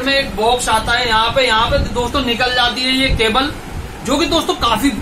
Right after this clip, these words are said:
बढ़िया वाली है और काफी जबरदस्त वाली क्वालिटी है इस केबल की। और दोस्तों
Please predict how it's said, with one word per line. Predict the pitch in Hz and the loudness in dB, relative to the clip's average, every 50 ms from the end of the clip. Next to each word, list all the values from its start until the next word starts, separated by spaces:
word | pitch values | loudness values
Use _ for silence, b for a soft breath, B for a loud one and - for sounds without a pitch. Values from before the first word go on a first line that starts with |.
| - | 0
बढ़िया | - 190 190 196 226 247 240 | 2 2 4 4 4 2 2
वाली | 233 226 226 220 226 | 2 2 2 0 0
है | 233 254 | 0 0
और | 269 247 143 | 0 0 2
काफी | - 208 202 196 247 226 | 2 2 2 2 0 0
जबरदस्त | 190 202 196 208 214 214 226 208 214 | 2 2 2 2 2 2 0 2 2
वाली | 214 208 208 220 | 2 2 2 2
क्वालिटी | 214 - 208 190 190 202 202 196 220 220 | 0 0 0 0 0 0 -2 -2 0 2
है | 214 220 | 2 2
इस | 220 214 - - - - - | 2 0 -2 -6 -8 -6 -4
केबल | 202 190 196 214 214 | -4 -2 0 0 0
की। | 214 220 240 254 262 269 - - - - - - - - - - | 0 -2 -4 -4 -4 -6 -6 -8 -10 -6 -4 -4 -4 -4 -6 -6
और | 320 320 | -6 -4
दोस्तों | - 480 494 508 - 285 | -2 -2 0 0 2 0